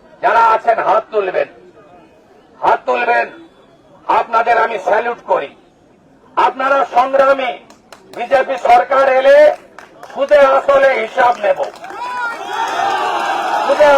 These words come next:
আসলে হিসাব নেব। এপ্রিল মাস দু হাজার ছাব্বিশ বিজেপি সরকার হবে, আপনারা সংগ্রামী ভাতা পাবেন।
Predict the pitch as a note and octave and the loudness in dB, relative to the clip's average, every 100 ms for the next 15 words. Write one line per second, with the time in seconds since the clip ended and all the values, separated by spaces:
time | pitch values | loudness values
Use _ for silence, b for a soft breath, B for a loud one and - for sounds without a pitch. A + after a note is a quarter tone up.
0 | C#4 - C#4+ F#3+ F#3 - - C4 - - | 4 4 2 4 2 2 0 2 0 0
1 | C5+ B3 F4+ - G#5+ - - - - - | 4 4 4 0 -6 -4 -6 -8 -10 -14
2 | A4 G#5+ - - - - - C5+ C5+ D4+ | -14 -14 -12 -10 -12 -10 -2 -2 0 -2
3 | D4+ C#4 C#4+ D4 - C4+ C#4 C#4 C#4 C4+ | 0 2 2 2 0 2 4 4 0 2
4 | A#3 C4+ C#4+ C#4+ - C4 - C#4 C#4+ - | 2 2 0 -4 -4 -6 0 0 -2 -2
5 | B3 - - C4 A3 C4 - - - - | -2 0 0 2 2 4 4 2 -6 -20
6 | - - - - - - B3+ - C4+ C#4 | -20 -20 -20 -20 -12 -2 0 0 0 0
7 | C#4 - C4 C#4 C#4 C#4 C#4+ D4+ F4 C#4 | 0 0 0 2 2 2 0 0 2 0
8 | C#4 C4 C4+ C4 | 2 2 2 0